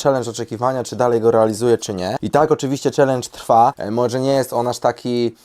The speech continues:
wybuchowy i ambitny, jak był rok temu, właśnie mniej więcej w tym samym okresie challenge oczekiwania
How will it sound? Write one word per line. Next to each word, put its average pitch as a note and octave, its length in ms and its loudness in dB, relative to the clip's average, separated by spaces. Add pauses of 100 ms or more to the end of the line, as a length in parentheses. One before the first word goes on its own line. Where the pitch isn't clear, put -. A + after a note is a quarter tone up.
(400)
wybuchowy C3 920 2
i A#2+ 200 -4
ambitny, C3 680 0
jak A2+ 280 2
był B2 320 2
rok C3 200 2
temu, B2+ 360 0
właśnie B2 300 0
mniej B2 160 0
więcej C3 280 -2
w - 60 -8
tym B2+ 120 -2
samym A#2+ 260 -4
okresie A#2+ 400 -4
challenge B2+ 260 -4
oczekiwania A#2 580 -8